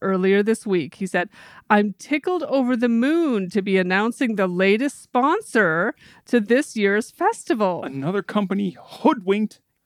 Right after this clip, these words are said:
Speaker 1: Companies are scrambling to get on the death metal gravy train, and I'm thrilled to announce that the latest sponsor is none other than Sweden's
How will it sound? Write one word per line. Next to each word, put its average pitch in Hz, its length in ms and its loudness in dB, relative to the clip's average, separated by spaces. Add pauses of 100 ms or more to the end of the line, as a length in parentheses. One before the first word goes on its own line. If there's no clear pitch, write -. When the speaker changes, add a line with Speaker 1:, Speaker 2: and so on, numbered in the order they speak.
(300)
Speaker 1:
Companies 247 520 0
are 208 180 0
scrambling 226 920 0
to 226 100 -4
get 220 220 0
on 220 160 0
the 196 100 0
death 208 300 0
metal 208 240 0
gravy 214 600 0
train, 190 520 0
and 208 180 -2
I'm 202 180 -2
thrilled 233 420 0
to 359 140 -2
announce 214 540 0 (300)
that 233 160 2
the 226 100 2
latest 233 460 0
sponsor 208 400 -2
is 196 180 -2
none 233 380 0
other 320 320 0
than 208 400 0 (100)
Sweden's 302 680 0